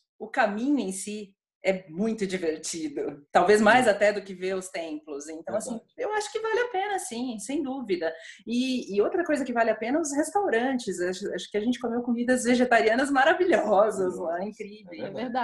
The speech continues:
Speaker 3: verdade, comemos
Speaker 2: É verdade.
Speaker 3: muito bem lá.
Speaker 2: É verdade.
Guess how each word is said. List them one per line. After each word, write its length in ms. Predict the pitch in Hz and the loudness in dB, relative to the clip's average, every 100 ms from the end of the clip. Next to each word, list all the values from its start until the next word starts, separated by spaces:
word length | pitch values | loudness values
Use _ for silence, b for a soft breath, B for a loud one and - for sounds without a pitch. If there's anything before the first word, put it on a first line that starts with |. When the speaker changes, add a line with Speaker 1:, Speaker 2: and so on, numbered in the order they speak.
| 208 | -4
Speaker 3:
verdade, 180 | 190 196 | -8 -12
comemos 300 | - 220 226 | -12 -10 -6
Speaker 2:
É 20 | 240 220 | -6 -4
verdade. 60 | |
Speaker 3:
muito 280 | 233 269 277 | -2 -2 -4
bem 300 | 311 233 214 | -6 -6 -6
lá. 200 | 208 185 185 | -10 -10 -8
Speaker 2:
É 140 | - | -8
verdade. 520 | 90 107 120 - - | -6 -6 -6 -10 -20